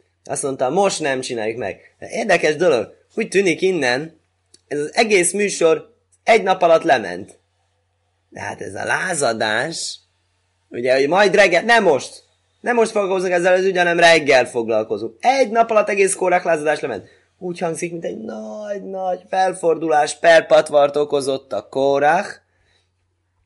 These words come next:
és, és, és, és súlyos problémákat, ugye,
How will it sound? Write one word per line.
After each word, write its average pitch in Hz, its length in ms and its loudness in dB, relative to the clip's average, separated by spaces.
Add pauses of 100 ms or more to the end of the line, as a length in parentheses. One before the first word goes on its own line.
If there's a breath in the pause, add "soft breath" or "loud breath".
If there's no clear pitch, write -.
(300)
és, - 240 -6
és, 120 240 -6
és, 110 260 -10
és 117 260 -10 (760)
súlyos 165 600 2
problémákat, 110 880 -4
ugye, 104 300 -6